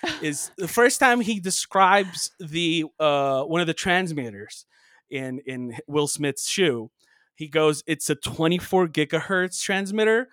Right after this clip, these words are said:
Speaker 2: and it's not. It's a, it's a two point four gigahertz, and then later in the movie, they do say that again, two point four gigahertz. But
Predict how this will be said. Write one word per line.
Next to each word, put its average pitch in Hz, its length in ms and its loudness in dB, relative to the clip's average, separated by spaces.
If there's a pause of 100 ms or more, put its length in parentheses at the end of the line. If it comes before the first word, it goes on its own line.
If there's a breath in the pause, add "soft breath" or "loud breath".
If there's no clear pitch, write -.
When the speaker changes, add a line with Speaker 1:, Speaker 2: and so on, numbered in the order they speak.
(400)
Speaker 2:
and 151 120 0
it's - 220 -10
not. 180 220 6
It's 104 180 -14
a, 113 40 -16 (160)
it's - 200 -16
a - 60 -20
two 180 160 -6
point 143 300 -6
four 175 340 6
gigahertz, 156 440 0
and 147 100 -4
then 143 260 -2 (580)
later 175 280 4
in 156 80 0
the 147 80 -2
movie, 160 260 2
they 135 160 -2
do 180 320 0
say 156 300 0
that 143 180 -2
again, 160 300 4
two - 200 -8
point 143 300 -8
four 147 160 -4
gigahertz. 147 520 -6 (680 soft breath)
But 214 220 4